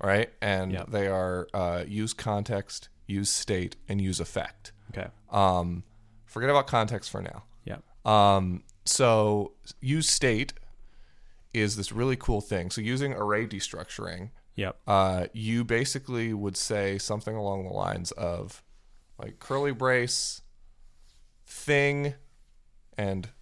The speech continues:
Speaker 1: comma, set thing, close curly brace, equals use state, whatever, right? Use state thing.
Speaker 2: Gotcha.
Speaker 1: And so you na-,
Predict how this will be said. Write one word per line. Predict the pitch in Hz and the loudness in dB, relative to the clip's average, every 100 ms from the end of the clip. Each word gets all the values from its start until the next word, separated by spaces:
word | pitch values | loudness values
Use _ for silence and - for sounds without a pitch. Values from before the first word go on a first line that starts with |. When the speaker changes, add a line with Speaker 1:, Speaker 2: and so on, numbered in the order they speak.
| - - | -20 -10
Speaker 1:
comma, | - 117 107 104 98 | 0 2 2 0 -2
set | - 139 - - | 0 2 2 0
thing, | 98 87 98 120 _ | -4 -2 -6 -10 _
close | - 98 98 | -4 -2 -2
curly | - 95 90 | -6 -6 -6
brace, | 85 98 - - - _ - - _ - _ - - - - | -8 -8 -10 -16 -20 _ -20 -20 _ -20 _ -20 -20 -20 -4
equals | 135 131 123 117 110 104 107 - - _ - _ - - - - | -2 -2 2 4 4 2 0 -6 -10 _ -20 _ -20 -20 -20 -16
use | 117 101 101 117 120 120 120 117 - | -12 -8 -2 0 2 0 -2 -4 -6
state, | - - - 101 98 - - - - - - _ - _ - _ - - | -6 -6 -2 -2 -2 -8 -16 -20 -20 -20 -20 _ -20 _ -20 _ -20 -8
whatever, | 95 90 - - - | -4 -4 -8 -16 -6
right? | - 110 120 - - - - - | 2 4 4 -4 -20 -20 -12 -6
Use | 110 113 | -2 0
state | - 110 104 | 2 0 0
thing. | - 104 92 - _ - | -2 -4 -4 -12 _ -4
Speaker 2:
Gotcha. | 113 - 113 - - - - - | -4 -2 -6 -8 -20 -20 -10 2
Speaker 1:
And | 123 113 | 4 4
so | - 135 117 107 107 | 2 4 6 6 2
you | 110 117 | -2 -4
na-, | 113 117 | 0 2